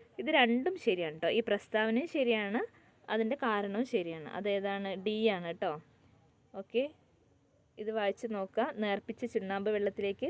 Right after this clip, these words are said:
നി-, നിശ്വാസവായു കടത്തിവിടുമ്പോൾ ചുണ്ണാമ്പ് വെള്ളം പാൽ നിറമുള്ളതായി മാറുന്നു. അപ്പം നിശ്വാസവായുവിൽ കാർബൺ ഡൈ ഓക്സൈഡിൻ്റെ അളവ് കൂടുതലാണ്. ഇത് രണ്ടും ശരിയാണ് ട്ടോ. ഇനി ആറാമത്തെ ക്വസ്റ്റ്യൻ നോക്കാം.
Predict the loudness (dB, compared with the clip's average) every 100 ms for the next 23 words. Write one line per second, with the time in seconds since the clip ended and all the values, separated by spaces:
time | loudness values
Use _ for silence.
0 | -2 -6 -8 -20 -20 -6 -4 6 6 8
1 | 6 4 4 4 2 2 2 2 2 2
2 | 0 0 0 0 2 0 0 2 4 4
3 | 2 2 0 -2 -2 -2 -2 -4 -6 -8
4 | -12 -16 -20 -20 -6 -2 0 2 2 4
5 | 2 2 2 2 2 0 0 0 2 0
6 | 0 -4 -4 0 0 2 -2 -2 -2 0
7 | -2 -4 -4 -4 0 0 0 -4 0 2
8 | 2 2 -2 -2 -2 -2 -10 -20 -20 -20
9 | 0 4 6 4 2 0 -2 -4 -8 -8
10 | -8 -4 -2